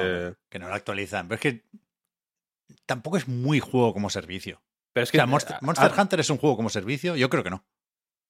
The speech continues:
Speaker 1: Aunque
Speaker 2: No, pero
Speaker 1: añadan
Speaker 2: este,
Speaker 1: bichos
Speaker 2: este
Speaker 1: de vez en
Speaker 2: ne-,
Speaker 1: cuando.
Speaker 2: este necesita, eh, servidores, quiero decir. Monster Hunter no, esa es la cuestión, ¿sabes? Que tú el Monster Hunter juegas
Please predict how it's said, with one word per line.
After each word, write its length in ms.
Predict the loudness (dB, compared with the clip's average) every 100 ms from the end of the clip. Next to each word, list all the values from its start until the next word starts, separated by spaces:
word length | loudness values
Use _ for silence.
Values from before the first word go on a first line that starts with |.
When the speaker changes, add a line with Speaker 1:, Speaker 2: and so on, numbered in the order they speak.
| -2
Speaker 1:
Aunque 160 | 4
Speaker 2:
No, 60 | 6
pero 120 | 8
Speaker 1:
añadan 140 | 8 8
Speaker 2:
este, 40 |
Speaker 1:
bichos 180 | 6 4
Speaker 2:
este 120 | 6
Speaker 1:
de 60 | 6 6
vez 40 |
en 60 | 2
Speaker 2:
ne-, 80 | 2
Speaker 1:
cuando. 120 | 2
Speaker 2:
este 180 | 4 4
necesita, 720 | 4 0 0 2 2 0 -4
eh, 200 | -2 -2
servidores, 520 | 0 2 4 4 4 2
quiero 140 | 2
decir. 240 | 2 2
Monster 240 | 2 0 0
Hunter 240 | 0 2 2
no, 260 | 2 0 -6
esa 140 | -6
es 60 | -4
la 80 |
cuestión, 380 | -2 0 0 -2
¿sabes? 220 | -4 -8
Que 80 | -8
tú 160 | -2 0
el 80 | 2
Monster 240 | 0 0
Hunter 240 | 0 2 2
juegas 500 | 4 4 4 -6